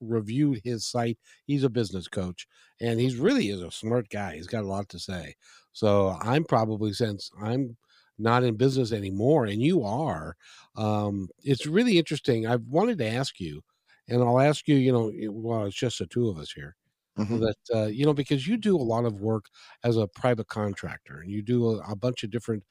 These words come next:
Speaker 1: a different work for different folks. What is that like? Does, does that,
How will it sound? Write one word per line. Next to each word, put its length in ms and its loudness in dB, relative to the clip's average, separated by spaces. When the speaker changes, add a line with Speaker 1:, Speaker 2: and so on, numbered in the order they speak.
Speaker 1:
a 80 -6
different 400 0
work 540 2
for 100 -2
different 340 -4
folks. 360 2
What 160 4
is 180 0
that 280 0
like? 480 -8
Does, 360 -4
does 200 -2
that, 200 6